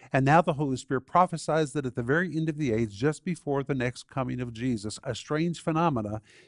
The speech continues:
is going to take place inside the church, when a large segment of the church will develop a distaste for spiritual food that is good for them. And they'll begin to seek other things. The Bible says they will heap to themselves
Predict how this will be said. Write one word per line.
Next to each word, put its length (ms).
is 160
going 200
to 60
take 260
place 340
inside 540
the 80
church, 480
when 100
a 80
large 500
segment 460
of 80
the 100
church 480
will 100
develop 500
a 80
distaste 960
for 140
spiritual 540
food 260
that 140
is 120
good 200
for 140
them. 240
And 160
they'll 100
begin 260
to 100
seek 420
other 220
things. 340
The 80
Bible 300
says 220
they 100
will 160
heap 320
to 100
themselves 680